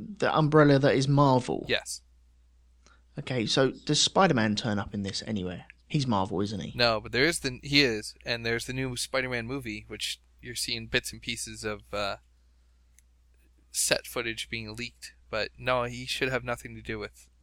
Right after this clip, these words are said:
Speaker 2: the Avengers.
Speaker 1: So is he in the same world as the other guys?
Speaker 2: Yes. And he and the Fantastic Four and the Avengers are all based in New York, but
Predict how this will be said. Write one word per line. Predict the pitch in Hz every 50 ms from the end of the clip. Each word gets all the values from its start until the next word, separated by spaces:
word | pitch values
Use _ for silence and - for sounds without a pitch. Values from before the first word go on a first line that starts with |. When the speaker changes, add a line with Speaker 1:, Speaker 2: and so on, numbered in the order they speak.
| - -
Speaker 2:
the | 110
Avengers. | 104 - 101 107 - - - - - _ _ _ _ _ _ _ _ _ _ _ _ _ _ _ _ -
Speaker 1:
So | - - 160 151
is | 143 - 147 156 165
he | 170 185 180
in | 170 165
the | 160
same | 160 - - 165 156 151 147
world | 156 156 147 131 110 101 98 - - - -
as | 107 101 - - _ - 104 -
the | 65 120 107
other | 95 95 85
guys? | - 80 76 64 - - - - _ _ _ _ _ _ _ _ _ _ - -
Speaker 2:
Yes. | 123 123 120 120 113 - - - - - - - - - - - _ _ _ _ _ _ _ _ _ _ _ _ - -
And | 123 117 117
he | 120 - - 165 160 170 170 170
and | 160 131
the | 123
Fantastic | - - 131 131 - 147 139 - - - - -
Four | - - 139 139 135 135 135 135 135 _ _ _ _ _ _ _ _ _ _ -
and | - 123 127
the | 123
Avengers | 120 127 127 127 123 127 117 117 117
are | 117 110
all | 123 127
based | 123 - 120 120 117 - -
in | 113 113
New | 113 110
York, | 110 110 117 117 - 107 - _ - - - _ _ _ _ _ -
but | - 101 - - - - -